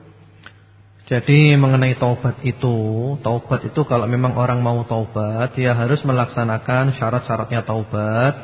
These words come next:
Yang pertama-tama syaratnya adalah an-nadam, menyesal. Yang kedua adalah al-iqla', tidak berbuat lagi. Yang ketiga adalah al-azmu ala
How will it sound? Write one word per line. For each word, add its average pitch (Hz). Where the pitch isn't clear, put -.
Yang 117
pertama-tama 120
syaratnya 113
adalah 120
an-nadam, 117
menyesal. 110
Yang 123
kedua 131
adalah 123
al-iqla', 127
tidak 127
berbuat 117
lagi. 135
Yang 120
ketiga 117
adalah 120
al-azmu 120
ala 113